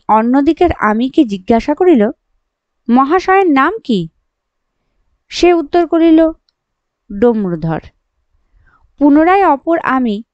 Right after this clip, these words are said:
এদিকের আমিকে সেই প্রশ্ন জিজ্ঞাসা করিল,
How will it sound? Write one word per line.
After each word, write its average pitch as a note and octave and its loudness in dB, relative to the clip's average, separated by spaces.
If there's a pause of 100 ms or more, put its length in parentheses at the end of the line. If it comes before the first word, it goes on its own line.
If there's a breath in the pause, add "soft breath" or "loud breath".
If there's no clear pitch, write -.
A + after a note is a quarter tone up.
(120)
এদিকের B3+ 0 (120)
আমিকে A3+ -2
সেই C4 -2
প্রশ্ন B3+ -2
জিজ্ঞাসা F#3 -4
করিল, F3 -8